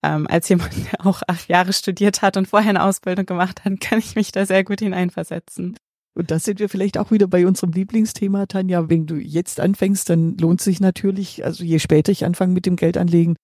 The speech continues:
Speaker 2: desto wichtiger ist es, dass man auch monatlich regelmäßig was zurücklegt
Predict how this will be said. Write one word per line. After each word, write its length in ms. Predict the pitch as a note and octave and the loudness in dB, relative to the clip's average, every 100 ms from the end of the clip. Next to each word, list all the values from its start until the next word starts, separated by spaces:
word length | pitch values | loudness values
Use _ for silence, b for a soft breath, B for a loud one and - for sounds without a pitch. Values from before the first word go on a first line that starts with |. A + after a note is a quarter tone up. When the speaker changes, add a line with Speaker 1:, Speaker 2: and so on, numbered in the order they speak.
| _ _ - | _ _ -8
Speaker 2:
desto 260 | - D#3+ | -4 0
wichtiger 300 | D#3+ - E3+ | 0 0 0
ist 140 | D#3 D#3 | 0 -2
es, 80 | |
dass 180 | - D#3+ | 0 0
man 140 | E3 D#3 | 0 -2
auch 140 | - - | -4 0
monatlich 760 | C#3+ E3 F#3+ F#3 G3+ - - - | 2 4 2 0 -2 -2 -10 -2
regelmäßig 560 | D#3 G3+ A3+ A#3+ A3+ A3 | 0 4 2 0 -2 -4
was 140 | G3+ | -4
zurücklegt 440 | G3+ G3+ F#3+ F#3+ | -4 -6 -6 -8